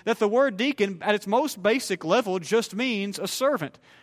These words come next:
But W E Vine, his word study, adds that, that that word means a servant, but then he adds these words, "without particular reference to its character."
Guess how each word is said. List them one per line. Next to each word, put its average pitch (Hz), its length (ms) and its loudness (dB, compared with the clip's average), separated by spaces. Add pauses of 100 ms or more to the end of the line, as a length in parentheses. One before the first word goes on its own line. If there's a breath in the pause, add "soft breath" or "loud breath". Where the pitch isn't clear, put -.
(420 soft breath)
But 202 120 2
W 320 280 10
E 262 80 6
Vine, 202 380 4
his 180 200 2
word 214 280 2
study, 165 340 2
adds 240 360 0
that, 202 120 2 (200 loud breath)
that - 160 2
that 262 160 4
word 269 220 4
means 262 360 -2
a 208 40 -2
servant, 269 460 2
but 240 100 -4
then 330 80 -4
he 294 60 0
adds 247 180 -2
these 226 240 -2
words, 165 520 -2 (520 soft breath)
"without 262 760 2
particular 269 680 -2
reference 202 680 -6 (120)
to 165 520 0 (420 soft breath)
its 165 220 -4
character." 135 560 -6